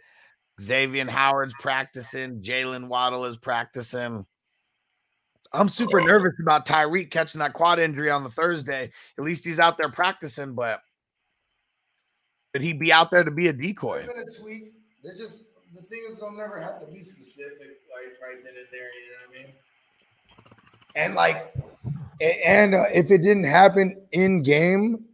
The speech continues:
Speaker 2: there won't be film on it for, like, specialists to be like, "That looks like a grade one," or, like, <laughs> you know what I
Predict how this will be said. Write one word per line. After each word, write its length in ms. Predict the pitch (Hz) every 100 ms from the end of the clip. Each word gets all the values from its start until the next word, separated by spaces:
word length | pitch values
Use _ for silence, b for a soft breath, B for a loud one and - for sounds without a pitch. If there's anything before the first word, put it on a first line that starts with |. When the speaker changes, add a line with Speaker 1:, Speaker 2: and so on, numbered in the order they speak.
| _ _ _ _ _ _
Speaker 2:
there 140 | 135 147
won't 220 | 175 170
be 120 | 147
film 360 | - 165 175 170
on 140 | 147
it 200 | 135 -
for, 160 | 127 127
like, 180 | 131 127
specialists 580 | - - 139 - 139 -
to 60 | 120
be 80 |
like, 300 | 123 110 - 127
"That 160 | 123
looks 200 | 123 -
like 140 | 123 110
a 80 |
grade 300 | 101 113 110
one," 380 | 107 110 110 107
or, 160 | 104 101
like, 120 | 120
<laughs> 0 |
you 100 | 175
know 60 |
what 80 |
I 20 | 240